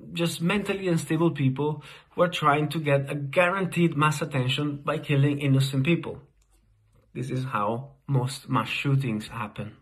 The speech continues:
unfortunately. So a similar analysis of media overrepresenting a cause of death goes, of course,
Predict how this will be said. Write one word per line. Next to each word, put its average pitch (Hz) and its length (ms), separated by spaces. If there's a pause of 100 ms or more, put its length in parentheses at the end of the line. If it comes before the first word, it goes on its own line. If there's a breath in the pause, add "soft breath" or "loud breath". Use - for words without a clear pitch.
(120)
unfortunately. - 680 (2750 loud breath)
So - 280
a 131 80
similar 180 460
analysis 127 580
of - 220
media 131 520
overrepresenting 113 1120 (100)
a 123 100
cause 127 300
of 110 160
death 113 420
goes, 135 220
of 139 200
course, - 380